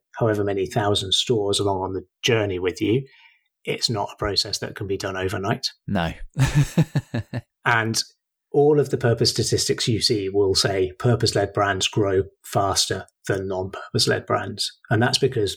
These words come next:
Speaker 1: purpose-led brands tend to be newer and growing from a smaller base than non-purpose-led brands
Speaker 2: Mm.
Speaker 1: in these definitions, because it is really hard. Now,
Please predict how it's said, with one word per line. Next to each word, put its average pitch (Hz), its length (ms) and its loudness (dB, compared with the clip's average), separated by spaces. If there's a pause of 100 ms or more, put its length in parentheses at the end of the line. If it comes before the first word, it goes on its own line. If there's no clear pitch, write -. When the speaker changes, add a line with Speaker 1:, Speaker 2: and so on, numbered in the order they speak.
(100)
Speaker 1:
purpose-led 107 480 0
brands 101 480 0
tend 120 300 2
to - 100 -2
be 107 320 -2
newer 101 460 2 (260)
and 95 340 -2 (460)
growing 98 320 0
from 101 180 -2
a 98 80 2
smaller 98 300 0
base - 440 0 (120)
than 95 160 -2
non-purpose-led 98 800 -2 (100)
brands 104 360 4
Speaker 2:
Mm. 85 120 -4
Speaker 1:
in 107 60 -4
these 101 160 0
definitions, - 640 -2 (840)
because 131 260 2
it - 100 0
is 104 240 0
really 98 220 2
hard. 95 280 0
Now, 104 240 2